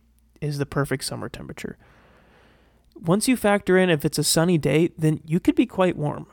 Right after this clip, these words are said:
Um, although I think it's a little more nuanced. It really depends on what you're doing outside, but on average, seventy-eight degrees, I think, hits, is the exact right spot for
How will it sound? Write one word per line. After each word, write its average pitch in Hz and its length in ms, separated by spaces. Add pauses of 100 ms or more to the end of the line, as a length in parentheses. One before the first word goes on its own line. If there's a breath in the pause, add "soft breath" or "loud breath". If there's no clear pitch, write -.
(120)
Um, 143 540 (720)
although 202 340
I 175 60
think 202 200
it's 190 100
a - 20
little 180 100
more 156 120
nuanced. 143 500
It - 80
really 202 300
depends 151 440
on 139 240
what 160 160
you're 147 80
doing 131 380
outside, 147 460
but 139 220 (200)
on 160 160
average, 143 440 (1000)
seventy-eight 180 640
degrees, 143 440
I 135 80
think, 139 220
hits, - 360 (340 loud breath)
is 151 140
the 147 180
exact 151 440
right 135 260 (160)
spot - 480
for 127 420